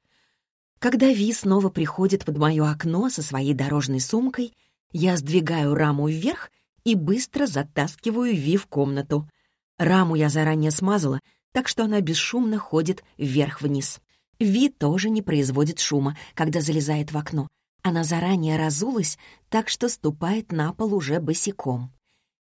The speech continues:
Ви улыбается мне безумно живой улыбкой, и я не могу не улыбнуться в ответ. Потом она обнимает меня —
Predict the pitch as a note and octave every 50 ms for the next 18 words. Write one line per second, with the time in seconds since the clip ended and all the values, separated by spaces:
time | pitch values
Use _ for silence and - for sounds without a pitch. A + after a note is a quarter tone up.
0 | _ - A#3 G#3 A3+ C#4 C#4+ D4 - - G3 F3+ E3+ D3+ E3+ F3+ G3+ F#3+ F#3+ -
1 | - - D#3+ D#3 D#3+ E3+ F3+ F3+ F3 F3+ G3 G3 F3+ E3+ F3+ E3 E3 B3+ C4+ C4
2 | G#3+ E3+ C#3+ - E3+ D#3+ F3+ F3+ E3 E3+ E3+ G3 A3+ - - - C#3+ C#3+ - _
3 | _ _ - F3 D#3 D#3 D#3+ E3 D#3+ D#3 D#3+ E3 D#3 D3+ F#3 G3 E3 D#3+ D#3 D#3
4 | D#3 D#3+ C#3+ D3 E3+ F#3+ F#3 - - E3 C3+ D3 D#3 - F3 F#3+ G3 D#3 D3 -
5 | _ _ _ _ _ _ _ - - C3+ C#3 - D#3 D#3 D#3 D3+ D3+ D3 D3 C3
6 | C#3+ D3+ D#3+ D#3 E3 F3 E3+ D3 C#3+ D3 D3+ D3 C#3+ C#3+ D3